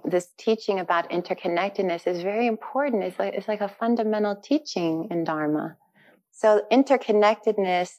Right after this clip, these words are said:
is part of a terminology. It's a new terminology, actually. The worldview, which sees oneness in all things. It's sometimes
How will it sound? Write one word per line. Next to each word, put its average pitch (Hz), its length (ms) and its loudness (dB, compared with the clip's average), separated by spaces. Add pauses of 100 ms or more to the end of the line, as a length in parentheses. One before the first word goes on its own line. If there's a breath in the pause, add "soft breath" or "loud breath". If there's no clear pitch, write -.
is 180 220 -2
part 190 220 2
of 190 100 0
a 185 60 2
terminology. 190 1040 -2 (160)
It's 190 140 -6
a 196 60 0
new 226 360 0
terminology, 170 800 -4
actually. 156 600 -6 (720 soft breath)
The 202 220 -2 (180)
worldview, 196 800 4
which 175 140 0
sees 202 300 2
oneness 190 540 2
in 180 100 -2
all 170 320 -2
things. 160 440 0 (3000)
It's 190 160 -4
sometimes 202 920 2